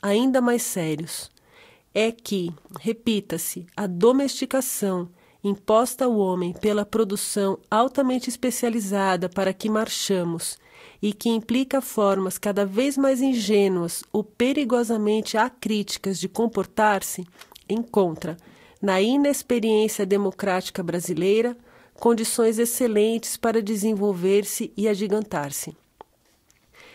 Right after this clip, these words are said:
Este nos parece dos aspectos mais importantes da nossa atualidade, aspecto a que o educador prevenido não pode oferecer pouca atenção. E o grande perigo envolvido nele se acha verdadeiramente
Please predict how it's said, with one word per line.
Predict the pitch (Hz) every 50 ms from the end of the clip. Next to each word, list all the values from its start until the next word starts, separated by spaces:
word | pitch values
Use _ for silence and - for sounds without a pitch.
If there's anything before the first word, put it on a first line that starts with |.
| - _ _ _
Este | - 247 277 277 - - 277
nos | 240 240 233 -
parece | - 220 202 196 208 214 220 214 214 - 196
dos | 180 202 190
aspectos | 214 208 - - - 220 220 220 226 - 214 196
mais | 220 220 226 254 277 262
importantes | 277 262 - 254 247 240 - - 226 220 226 220 - - 208
da | 196 220
nossa | 214 208 208 208 - -
atualidade, | 214 220 - 220 214 226 202 180 175 165 165 156 151 - - - - - _ _ - - - - - _
aspecto | - 180 180 - - - - 226 226 226 226 - - 214
a | 190 190
que | 196 - 220
o | 214 202
educador | 208 190 196 196 - 202 185 180 208 220 220
prevenido | - - 214 214 185 196 185 185 196 214 226 233 196 185 175 160 - -
não | 180 196 214 233 269 302
pode | - - - 233 226 233 220 233
oferecer | 226 - 233 220 220 208 - - 220 208 208
pouca | - _ - 208 214 208 220
atenção. | 214 - 220 220 214 - - - 170 156 151 156 - _ _ _ _ _ - _ - - _ - - - - - _ _
E | 196 196
o | 202
grande | 180 170 220 240 269 302 302 269 285 277
perigo | - 262 247 202 208 208 202 180 202
envolvido | 202 190 175 196 190 180 180 220 208 220 220
nele | 202 190 185 185 196 208 214 196 208 180 -
se | - - - - 220
acha | 208 214 226 233 233 - 226 208
verdadeiramente | 190 180 208 247 269 247 247 262 240 233 233 233 220 214 202 190 185 185 190 202 214 214 208 - - -